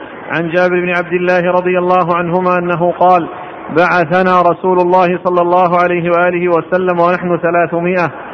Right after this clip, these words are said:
نحمل زادنا على رقابنا، ففني زادنا، حتى إن كان يكون للرجل منا كل يوم تمرة." فقيل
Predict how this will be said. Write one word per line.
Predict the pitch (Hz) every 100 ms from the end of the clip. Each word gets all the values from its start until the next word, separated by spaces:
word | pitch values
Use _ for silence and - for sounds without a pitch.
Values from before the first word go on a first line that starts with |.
| - - 151
نحمل | 190 - 180 185 175 156
زادنا | 170 170 160 165 180 175 165 165
على | 175 170 170
رقابنا، | 170 170 170 156 185 185 175 160 - - - -
ففني | 160 165 196 196 185
زادنا، | 170 170 170 151 160 180 180 175 175 - - -
حتى | - 185 - 185 175 170
إن | 175
كان | 160 185 180 175 175 165
يكون | 165 185 175 170
للرجل | 170 156 180 175 175
منا | 170 185 175 175 165 -
كل | 185 175 170
يوم | 190 196 180
تمرة." | - 170 156 156 - - - - - - - - - - -
فقيل | 165 - 208